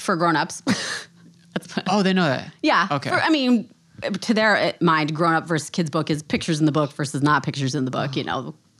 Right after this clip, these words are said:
Speaker 1: they're young, but I, yeah, I don't know. And I, I, like, my husband and I have talked about it a few times, like, you know, "What are we gonna tell them?" And we're kind of just like, "Yeah, we don't have to worry about that for a while."
Speaker 2: Mm.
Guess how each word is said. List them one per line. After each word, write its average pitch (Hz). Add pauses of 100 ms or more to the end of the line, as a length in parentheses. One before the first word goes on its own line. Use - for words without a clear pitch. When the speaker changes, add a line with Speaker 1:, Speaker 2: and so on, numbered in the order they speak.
(100)
Speaker 1:
they're 127
young, 135
but 147 (540)
I, 226
yeah, 233
I 202
don't 175
know. 156
And 165
I, 165
I, 165
like, 190
my 185
husband 233
and 190
I -
have 156
talked 180
about 147
it 139
a 147
few 156
times, 135
like, 131 (100)
you 156
know, 123
"What 156
are 156
we 151
gonna 151
tell 147
them?" 123
And 143
we're 139
kind 131
of 135
just 139
like, 135
"Yeah, 160
we 185
don't 202
have 202
to 202
worry 180
about 175
that 160
for 175
a 160
while." 156
Speaker 2:
Mm. 127